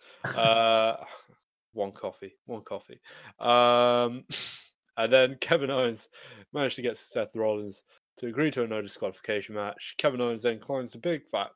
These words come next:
Speaker 2: WrestleMania sign, does a diving elbow through the announce table to Rollins, rolls him by the ring, stunner, one, two, three. Kevin Owens picks up two victories over the Monday Night Messiah.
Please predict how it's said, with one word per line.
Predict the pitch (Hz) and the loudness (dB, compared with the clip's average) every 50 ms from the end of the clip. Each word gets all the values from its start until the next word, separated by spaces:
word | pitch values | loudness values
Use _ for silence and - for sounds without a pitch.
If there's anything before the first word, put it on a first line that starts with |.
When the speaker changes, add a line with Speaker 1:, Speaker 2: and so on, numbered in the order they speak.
| - | -6
Speaker 2:
WrestleMania | 120 110 - - 101 107 117 117 113 113 107 - | -6 -6 -6 -10 -10 -8 -6 -6 -6 -6 -8 -8
sign, | - - 117 110 107 107 104 101 | -6 -6 -4 -4 -4 -6 -8 -4
does | - 139 127 - | -2 -2 -2 -2
a | 107 98 - _ _ _ _ - - _ - | -4 -14 -20 _ _ _ _ -20 -12 _ 0
diving | 143 131 127 117 110 107 - | 2 2 2 2 0 -4 -6
elbow | - 127 131 127 123 117 123 120 120 120 117 107 | -4 -2 -2 0 0 0 -2 -2 -2 -2 -4 -6
through | - - - 135 123 117 | -8 -10 -10 -10 -8 -8
the | 110 | -8
announce | 101 101 104 104 104 - - | -8 -8 -8 -8 -10 -12 -12
table | - - 110 101 98 98 | -10 -10 -10 -10 -10 -14
to | 95 - | -14 -8
Rollins, | 104 113 123 123 123 120 120 117 113 - _ _ - - - - _ _ _ _ _ _ _ _ - | -4 -2 -2 -2 -2 -2 -6 -8 -12 -16 _ _ -20 -20 -20 -20 _ _ _ _ _ _ _ _ -2
rolls | 147 175 170 135 110 | 2 4 4 4 2
him | 107 | -2
by | 101 95 98 | -4 -4 -4
the | 98 98 | -4 -4
ring, | 104 107 104 101 98 | -4 -4 -4 -6 -8
stunner, | - - - 117 110 107 107 107 107 104 | -10 -8 -6 -6 -4 -4 -4 -4 -4 -2
one, | 110 131 139 127 | -2 -2 -4 -4
two, | 117 - 95 92 | -8 -12 -16 -18
three. | - - - 104 101 98 98 95 | -16 -14 -12 -10 -8 -8 -8 -10
Kevin | - - - 98 98 98 | -10 -10 -10 -8 -8 -10
Owens | 95 92 92 92 95 - _ _ - | -12 -14 -14 -16 -20 -20 _ _ -20
picks | - - - - | -20 -20 -18 -16
up | 107 - _ _ _ _ _ _ _ _ _ _ _ _ _ _ _ _ _ | -16 -18 _ _ _ _ _ _ _ _ _ _ _ _ _ _ _ _ _
two | - - 269 262 220 | 2 2 4 4 4
victories | 175 143 - - - 123 113 107 101 98 - - _ _ _ _ _ _ _ - | 0 -2 -2 -4 -6 -8 -8 -8 -8 -12 -16 -20 _ _ _ _ _ _ _ -4
over | 107 104 104 98 98 101 101 104 | -2 -2 -2 -2 -2 -2 -2 -4
the | 98 98 98 95 98 95 | -4 -6 -8 -8 -8 -10
Monday | 98 101 104 107 104 101 101 95 98 95 92 - _ _ - 98 | -8 -8 -8 -6 -6 -4 -4 -4 -4 -6 -10 -14 _ _ -20 -20
Night | - 87 90 110 _ - - _ _ _ _ | -18 -18 -18 -20 _ -20 -20 _ _ _ _
Messiah. | 95 95 92 90 - - - 117 101 98 92 92 87 | -18 -16 -14 -12 -10 -6 -4 -4 -2 -2 -4 -6 -8